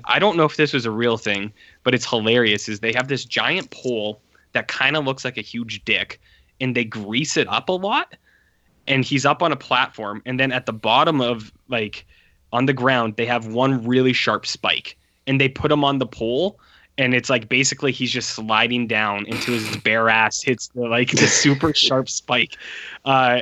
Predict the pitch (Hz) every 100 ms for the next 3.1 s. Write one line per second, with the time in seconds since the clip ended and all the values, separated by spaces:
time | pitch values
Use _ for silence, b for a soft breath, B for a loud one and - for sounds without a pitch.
0 | 156 165 151 170 147 139 131 123 196 -
1 | 277 320 254 - 139 143 127 123 104 120
2 | 120 120 151 120 120 - - 107 104 113
3 | -